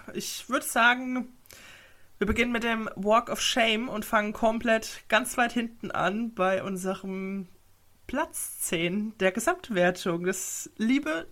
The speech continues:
Team Haas. Habt ihr denn erwartet, dass Haas auf Platz zehn, äh, die Saison zwanzig dreiundzwanzig beenden wird?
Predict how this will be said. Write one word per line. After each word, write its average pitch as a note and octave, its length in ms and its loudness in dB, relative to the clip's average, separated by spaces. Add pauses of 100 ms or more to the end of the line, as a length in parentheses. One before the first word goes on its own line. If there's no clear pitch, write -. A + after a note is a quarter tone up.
Team A3 380 -4 (160)
Haas. C#4 560 -4 (340)
Habt - 200 -6
ihr D4+ 80 -2
denn G#4+ 160 -2
erwartet, G3+ 760 0
dass G3 380 0
Haas G#3 520 2
auf G3 380 -2
Platz - 440 -4
zehn, A3+ 440 0
äh, A#3 460 -4
die A#3 100 -2
Saison A3+ 360 -2
zwanzig A3 340 -6
dreiundzwanzig G#3 580 -6
beenden F3+ 340 -6
wird? A#3 220 -8